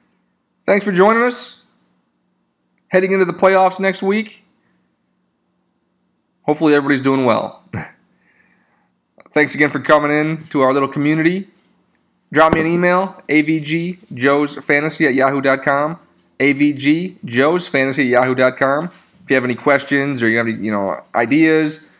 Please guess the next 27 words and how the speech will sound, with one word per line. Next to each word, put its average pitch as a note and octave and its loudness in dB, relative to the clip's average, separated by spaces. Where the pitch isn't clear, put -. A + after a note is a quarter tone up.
wanna A#2+ -2
talk C3 2
about B2 0
who C#3+ 2
you C3+ 2
should B2+ -2
look C#3 0
at A#2 0
getting B2+ -2
for A#2 -6
next C#3 -2
week, C#3 -2
what C3+ 2
you B2+ 2
can B2 -4
do C3+ 0
to B2+ -2
get B2 0
in G#2 -4
the A2+ -6
playoffs, C#3+ 2
what A#2 -6
your G#2 -4
playoff D3+ 2
strategy D3 0
should C#3+ -6
be, D3+ -2